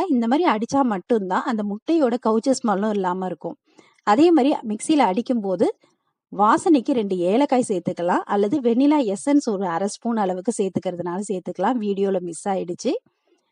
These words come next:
வெண்ணிலா எசன்ஸ் இருந்தா வெண்ணிலா எசன்ஸ் அரை ஸ்பூன் சேர்த்துக்குங்க. வெண்ணிலா எசன்ஸ் இல்லாத பட்சத்துல ஒரு ரெண்டு முழு ஏலக்காயை அது கூடயே சேர்த்து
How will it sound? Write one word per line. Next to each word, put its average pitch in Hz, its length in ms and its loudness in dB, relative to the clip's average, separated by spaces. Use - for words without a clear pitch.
வெண்ணிலா 262 340 4
எசன்ஸ் 247 380 0
இருந்தா 226 320 0
வெண்ணிலா 220 400 0
எசன்ஸ் 277 340 0
அரை 190 180 0
ஸ்பூன் 226 300 -4
சேர்த்துக்குங்க. 185 520 -6
வெண்ணிலா 247 380 0
எசன்ஸ் 226 380 -2
இல்லாத 196 320 -2
பட்சத்துல 180 440 -4
ஒரு 220 140 -2
ரெண்டு 233 260 2
முழு 226 260 0
ஏலக்காயை 190 540 -2
அது 190 200 -4
கூடயே 202 260 0
சேர்த்து 196 300 -6